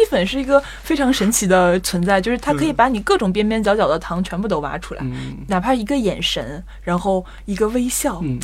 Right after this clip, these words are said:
Speaker 1: 在我们眼中都是十万字的黄色废料。啊，等等。<laughs> 居然还押韵了，还押韵了。
Speaker 2: 好，非常好。
Speaker 1: 嗯，好。
Speaker 2: 这个
Speaker 1: 为自己的文采鼓掌。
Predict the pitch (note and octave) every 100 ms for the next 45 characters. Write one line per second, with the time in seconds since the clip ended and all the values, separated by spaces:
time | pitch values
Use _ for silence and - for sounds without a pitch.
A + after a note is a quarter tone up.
0 | - - F3+ G3+ F#3 D#3 F3+ F3+ F#3 G3+
1 | G3 - F#3 - F#3 A3 G3+ G3 F3+ D3+
2 | C3+ - - E3 F3+ F3 D#3+ E3 C#3 -
3 | G3+ G3 - A#3+ D4 - - G#4+ - -
4 | - - C5+ - C#5 F5 - - - -
5 | B4 A#4 G#4 F#4+ A4+ C#5+ A#4 C4+ - F4
6 | G#4 C#5+ F5+ D4+ - C#4 C#4+ - A#2+ -
7 | - - - A#2 A2 - - - - F#3
8 | F3+ - - F#3 - - - - D#4 E3+
9 | - - - - A#3 A#3+ G#3+ G3+ G3 C#4+
10 | F#3+ F3+